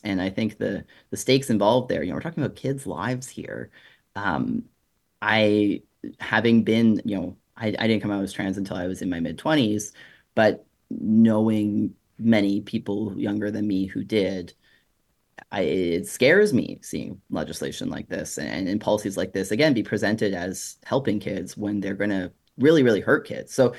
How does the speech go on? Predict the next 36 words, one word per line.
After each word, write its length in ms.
that's 140
all 80
I'll 60
say 120
is 100
I 60
was 160
tweeting 220
that, 160
and, 160
you 80
know, 120
obviously 340
a 40
moment 220
of 140
frustration. 440
You 60
look 120
at 60
the 60
timestamp 500
on 120
that, 180
and 100
it 60
came 220
at 160
eight 180
A 180
M 200
on 160
Thursday 420
morning 440
after, 600
after 220